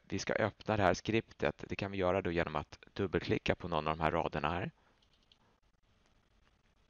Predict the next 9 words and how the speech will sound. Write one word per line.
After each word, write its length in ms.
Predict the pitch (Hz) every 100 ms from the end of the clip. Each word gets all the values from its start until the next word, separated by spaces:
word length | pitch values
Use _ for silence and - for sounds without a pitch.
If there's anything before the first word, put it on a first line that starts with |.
| _ _ _ _ _ _ _ _ - - - - - - - - - _ _ - - - _ _ _ _
Så 140 | - 110
ser 260 | - 104
vi 100 | 98
här, 280 | 95 98 120
vi 100 | 101
har 40 |
fått 200 | 104 101
upp 120 | 98 -
skriptet 680 | - 120 - 123 131 -